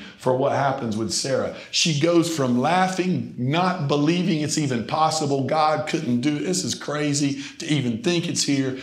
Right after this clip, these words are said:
to laughing of joy that God has accomplished what she never dreamed he could accomplish. And so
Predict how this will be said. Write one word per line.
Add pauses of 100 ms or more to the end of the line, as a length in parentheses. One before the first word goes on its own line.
(180)
to
laughing
of
joy
that
God
has
accomplished
what
she
never
dreamed
he
could
accomplish. (720)
And
so